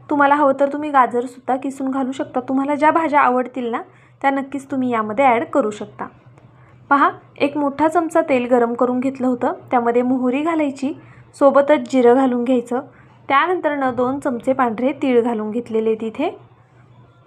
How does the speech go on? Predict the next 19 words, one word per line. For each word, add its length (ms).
आणि 200
या 160
गरमागरम 580
फोडणीमध्ये 580
आपल्याला 560
दोन 300
हिरव्या 300
मिरच्या 380
अगदी 400
बारीक 360
कट 200
करून 240
घालायच्या 400
आहेत, 120
त्यासुद्धा 420
मी 140
इथे 200
घालून 320
घेतल्या. 340